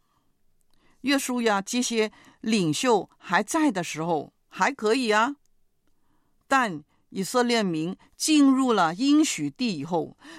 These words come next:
他们就好像摩西所说的，行耶和华眼中看为恶的事，破坏与神所立的约，耶，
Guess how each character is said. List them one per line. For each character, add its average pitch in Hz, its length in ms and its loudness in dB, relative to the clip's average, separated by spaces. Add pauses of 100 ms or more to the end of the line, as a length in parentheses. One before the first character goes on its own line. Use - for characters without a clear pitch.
他 320 180 4
们 277 160 2
就 320 160 -2
好 185 300 -2
像 233 240 0
摩 196 200 0
西 254 200 -2
所 160 300 -4
说 247 340 -2
的， 160 240 -4 (720)
行 196 360 -2 (160)
耶 294 280 4
和 190 320 -2
华 180 260 2
眼 185 340 -2
中 226 240 -2
看 220 540 -2
为 160 260 -4 (120)
恶 240 200 2
的 151 140 -4
事， 160 380 -6 (560)
破 302 240 2
坏 262 220 2
与 160 200 -6
神 165 260 -6
所 165 240 -6
立 262 320 2
的 139 140 -6
约， 147 320 -6 (540)
耶， 254 300 2